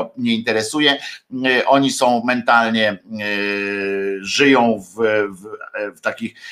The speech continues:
w tutaj, tu i tylko tutaj na, w, w, w Polsce i tylko tutaj te-, tutejszy elektorat ich interesuje. Y, opowiadają i wiedzą o tym, że ludzie są na tyle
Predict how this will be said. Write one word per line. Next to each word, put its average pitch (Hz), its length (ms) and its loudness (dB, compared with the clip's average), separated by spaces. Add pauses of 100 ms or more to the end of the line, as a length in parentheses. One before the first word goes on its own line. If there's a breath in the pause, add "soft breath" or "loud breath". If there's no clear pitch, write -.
(120)
w 90 240 -12
tutaj, 151 540 -2
tu 190 280 4
i 120 140 -6
tylko 147 320 0
tutaj 131 340 -2
na, 123 220 2 (240 loud breath)
w, 113 640 0
w, 104 320 -4
w - 60 -20
Polsce 127 480 2
i 107 60 -4
tylko 127 340 -2
tutaj 113 400 -2
te-, 113 160 0
tutejszy 131 500 -2
elektorat 110 580 2
ich - 220 -16
interesuje. 120 760 0 (720 loud breath)
Y, - 80 0
opowiadają 123 720 2
i 147 120 -6
wiedzą 131 460 2
o 113 140 0
tym, 135 220 -4
że 117 180 -2
ludzie 135 320 -2
są 117 180 -4
na 117 120 0
tyle 160 400 0